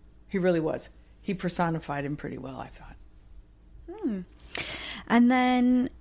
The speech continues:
Speaker 2: yeah, that is so fantastic. You've had so many wild and wonderful relationships with so many different people. And Lynx and I have two episodes on you already. Um, so this, it's such an honor to be talking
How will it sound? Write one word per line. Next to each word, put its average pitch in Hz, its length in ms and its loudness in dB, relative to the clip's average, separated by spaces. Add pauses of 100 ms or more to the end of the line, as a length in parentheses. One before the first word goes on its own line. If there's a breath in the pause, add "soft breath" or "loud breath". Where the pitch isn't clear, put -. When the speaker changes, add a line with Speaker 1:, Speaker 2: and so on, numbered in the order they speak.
(160)
Speaker 2:
yeah, 180 360 4
that 226 100 4
is 240 120 4
so 220 160 6
fantastic. 185 500 2
You've 220 120 6
had 254 180 6
so 220 260 4
many 190 600 4
wild 175 480 4
and 170 260 4
wonderful 170 420 4
relationships 165 840 2
with 165 220 2
so 185 320 2
many 170 480 0 (1080)
different 170 340 2
people. 277 480 2 (320 loud breath)
And 202 320 6
Lynx 214 300 4
and 220 80 6
I 185 140 4
have 165 440 0
two 392 200 6
episodes 196 480 4
on 175 120 4
you 165 160 2
already. 160 640 2 (360 loud breath)
Um, 202 240 4
so 202 180 4
this, 214 460 2
it's - 440 0
such 233 200 4
an - 80 4
honor 185 260 4
to 185 100 2
be 170 120 2
talking 180 680 4